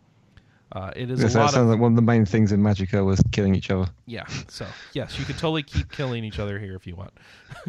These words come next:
Speaker 1: <laughs> Uh, that'll be out this holiday season for Switch, P S four, Xbox One, and P C.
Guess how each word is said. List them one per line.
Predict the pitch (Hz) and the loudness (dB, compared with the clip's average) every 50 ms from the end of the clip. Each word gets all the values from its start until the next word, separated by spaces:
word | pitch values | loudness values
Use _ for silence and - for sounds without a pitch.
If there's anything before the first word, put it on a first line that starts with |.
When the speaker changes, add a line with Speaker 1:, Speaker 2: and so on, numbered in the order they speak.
| 147 - _ | -12 -12 _
Speaker 1:
<laughs> | - - 185 - - - _ - - - - - - - - - - - - - - - - - - - - - - - - - - 139 131 - | -12 -10 -10 -12 -12 -18 _ -14 -12 -12 -10 -10 -12 -14 -14 -18 -20 -20 -20 -20 -20 -20 -20 -20 -20 -20 -20 -20 -20 -20 -20 -20 -20 -20 -18 -8
Uh, | - - 127 127 123 127 131 131 - - - - - - - _ _ _ _ - - - - - _ _ | -6 -2 -2 0 0 0 0 -2 -4 -6 -12 -16 -20 -20 -20 _ _ _ _ -20 -20 -20 -20 -20 _ _
that'll | - 143 165 190 | -2 0 0 0
be | 175 190 180 | 0 0 0
out | 175 170 139 | 0 0 -2
this | 185 180 - | -4 -6 -4
holiday | - 185 185 190 185 185 180 | -2 -2 0 0 -2 -4 -6
season | - 202 202 190 170 131 110 107 | -6 -8 -6 -6 -6 -8 -8 -8
for | - - 120 113 113 | -8 -6 -6 -6 -6
Switch, | - - - 175 214 233 - - - | -6 -6 -4 -4 -4 -4 -6 -12 -10
P | - 196 160 | -6 -4 -4
S | 143 - - | -4 -6 -6
four, | - 185 202 208 208 | -4 -2 -2 -2 -2
Xbox | - 220 - - - 202 180 - - | -4 -8 -8 -6 -6 -6 -6 -6 -6
One, | 180 170 170 - - - | -6 -6 -6 -8 -10 -8
and | 214 220 202 165 147 147 147 151 147 139 | -6 -6 -4 -4 -2 -4 -4 -4 -6 -10
P | - - 196 220 226 226 220 220 220 220 220 214 | -8 -6 -4 -4 -4 -4 -4 -6 -6 -6 -8 -8
C. | - - 190 226 240 208 202 202 196 190 180 165 160 147 139 131 120 117 110 98 98 - | -8 -6 -6 -4 -4 -4 -4 -6 -6 -8 -8 -8 -8 -8 -8 -8 -8 -10 -10 -12 -14 -16